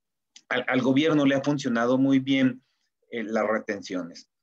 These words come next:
Entonces, la semana pasada platicamos de régimen de confianza, hicimos unos ejercicios, hicimos unos cálculos, dijimos, "Ah, pues qué padre, porque,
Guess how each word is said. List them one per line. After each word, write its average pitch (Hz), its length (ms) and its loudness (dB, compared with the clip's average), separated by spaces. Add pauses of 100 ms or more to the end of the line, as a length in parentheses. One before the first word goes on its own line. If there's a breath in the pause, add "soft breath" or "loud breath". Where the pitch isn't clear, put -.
(200)
Entonces, 151 840 -4
la 123 240 0
semana 135 380 0
pasada 156 480 0
platicamos 135 680 -2
de 120 60 -2
régimen 107 340 -4
de 107 140 -12
confianza, 143 540 -4
hicimos 113 360 -8
unos 110 240 -4
ejercicios, 143 840 -4 (340 loud breath)
hicimos 110 420 0
unos 107 240 -6
cálculos, 139 520 -4
dijimos, 110 360 -8
"Ah, - 140 -10
pues 160 120 -14
qué 165 120 -6
padre, 180 340 -2
porque, 127 500 -6